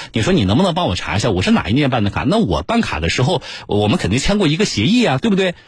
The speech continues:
那那个协议在不在？那我要，我想看看，就是，那我当时那个协议上是不是清楚地标注着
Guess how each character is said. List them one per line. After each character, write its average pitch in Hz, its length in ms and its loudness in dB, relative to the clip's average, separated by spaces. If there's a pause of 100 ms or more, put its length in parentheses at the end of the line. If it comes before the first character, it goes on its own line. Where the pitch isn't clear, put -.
(100)
那 220 140 0
那 269 100 4
个 233 80 2
协 - 160 0
议 226 160 4
在 147 200 0
不 98 100 -4
在？ 104 160 0
那 131 100 2
我 95 160 0
要， 101 100 0 (120)
我 123 120 0
想 - 140 0
看 147 200 0
看， 117 100 2
就 139 80 -2
是， 117 260 -2
那 110 200 -2
我 98 160 0
当 143 180 0
时 127 100 -2
那 127 80 0
个 127 60 0
协 117 160 -2
议 - 20 0
上 117 140 0
是 - 120 -2
不 170 60 0
是 123 60 0
清 320 260 2
楚 - 160 -4
地 78 80 -6
标 101 200 0
注 92 140 -4
着 - 220 -6